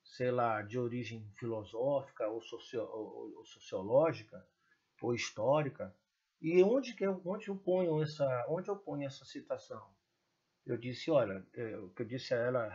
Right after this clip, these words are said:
agra-, parabenizei, né, parabenizo mais uma vez pelo, pelo interesse, né, pela busca, né, do conhecimento.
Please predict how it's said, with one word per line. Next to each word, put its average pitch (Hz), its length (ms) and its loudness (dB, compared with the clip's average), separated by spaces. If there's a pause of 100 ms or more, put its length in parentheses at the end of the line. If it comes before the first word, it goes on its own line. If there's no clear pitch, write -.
(260)
agra-, 110 260 0
parabenizei, 120 880 0
né, 135 220 -4
parabenizo 110 640 -6
mais 107 180 -12
uma - 240 -20
vez 143 320 -10 (680)
pelo, 117 260 -4
pelo 113 220 -6
interesse, 110 720 -4
né, 117 140 -8
pela 107 280 -8
busca, 127 600 -2 (100)
né, 135 200 -16 (100)
do - 80 -20
conhecimento. 107 720 -10